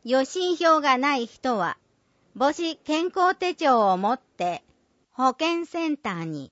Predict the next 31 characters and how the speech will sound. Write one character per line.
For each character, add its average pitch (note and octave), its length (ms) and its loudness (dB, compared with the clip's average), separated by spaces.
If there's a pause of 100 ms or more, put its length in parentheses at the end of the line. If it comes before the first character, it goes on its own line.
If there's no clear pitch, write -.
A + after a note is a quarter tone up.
(100)
お G3+ 100 -4
越 B3 280 -2
し - 80 -20
く G3 80 -14
だ F3 180 -10
さ D#3 220 -16
い。 - 140 -20 (1900)
二、 A#3 380 -6 (880)
個 C#4+ 160 -2
別 F#4 320 -4
通 F4+ 280 -4
知 A#3+ 220 -4
を F#3 160 0
し - 80 -20
て C4+ 300 -2
い B3+ 40 -4
な A#3 220 -4
い D#3 160 -12 (680)
定 F4+ 260 0
期 C#4 160 -6
の F#3+ 180 0
予 G#3 140 -2
防 E4 240 4
接 E4+ 240 -4
種 B3+ 240 -8
に F#3+ 180 -6
つ G3+ 160 -10
い E3+ 140 -8
て。 C#3+ 320 -10 (1900)
二 D4 300 -2
つ C4 340 -8